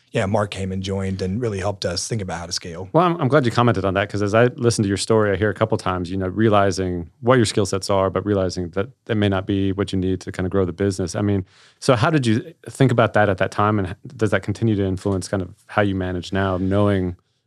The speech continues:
Speaker 2: what you're good at and, and that kind of filling in skill set around you?
Speaker 1: Yeah, no, it's, it, it's a big part of how I manage and lead today, and I think a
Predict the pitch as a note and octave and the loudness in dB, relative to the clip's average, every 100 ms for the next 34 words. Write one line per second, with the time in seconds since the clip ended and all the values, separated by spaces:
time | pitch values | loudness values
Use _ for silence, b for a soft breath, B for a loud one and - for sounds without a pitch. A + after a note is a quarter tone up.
0 | _ A#2 A#2 A#2 G#2+ G#2 G2 G2 G2+ F#2+ | _ 2 4 4 4 4 4 2 0 -4
1 | F#2 F2+ G2 F#2+ F#2+ F2 - G#2+ F2+ E2 | -4 -4 -4 -4 -6 -6 -4 -2 -2 -4
2 | G2+ F#2 F#2+ F#2+ F#2+ F2+ F2+ - A2+ B2+ | -6 -4 -4 -4 -6 -6 -10 -4 2 4
3 | A#2 A2 G#2 G#2 D3 C#3 C#3+ B2 B2 G#2+ | 4 4 2 0 -2 -2 -2 -4 -4 -4
4 | - A2 G#2 G#2+ C3+ B2 G#2+ G2+ F#2+ G2 | -4 -4 -4 0 0 0 -2 0 0 -4
5 | G2 F#2+ F#2 F#2 - A2+ G2 F#2+ F#2+ F#2 | 0 2 2 -2 -6 -4 -2 -2 -2 -4
6 | F#2 G2 F2 F2+ G#2 G2 F2 F#2+ F#2+ G#2+ | -4 -4 -6 -2 0 2 0 -2 -2 -2
7 | G2 | -2